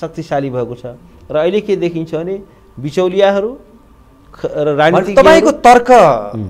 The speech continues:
Speaker 2: राजनीतिज्ञ नेताले भन्दा बिचौलियाले मुलुक चलायो भन्ने हो?
Speaker 1: होइन, अब, अ, किनभने रा-, नेताहरूको त आफ्नो कुनै, अ, कुनै से नै छैन। उनीहरूले त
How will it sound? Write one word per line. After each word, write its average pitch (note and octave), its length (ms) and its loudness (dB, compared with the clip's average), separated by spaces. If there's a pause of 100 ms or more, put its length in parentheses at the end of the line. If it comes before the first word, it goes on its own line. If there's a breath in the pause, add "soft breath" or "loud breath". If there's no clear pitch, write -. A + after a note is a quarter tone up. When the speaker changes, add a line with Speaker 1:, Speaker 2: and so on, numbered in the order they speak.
Speaker 2:
राजनीतिज्ञ G#3 1040 4 (640)
नेताले G3+ 680 -2
भन्दा C3+ 320 -2
बिचौलियाले F#3+ 760 -2
मुलुक D3+ 280 -8
चलायो C#3+ 420 -4
भन्ने G2+ 220 -18
हो? G#2 200 -20 (340)
Speaker 1:
होइन, F#3 140 -4
अब, G3 360 -4
अ, C3+ 260 -12
किनभने F#3+ 680 -10
रा-, E3 280 -6
नेताहरूको F#3 500 -6
त F#3 80 -12
आफ्नो F3 320 -8
कुनै, F3 380 -8
अ, D#3 40 -12 (880)
कुनै F3 180 -6
से F#3 220 -2
नै G3 120 -4
छैन। G2+ 240 -14
उनीहरूले E3+ 600 -4
त D#3+ 260 -10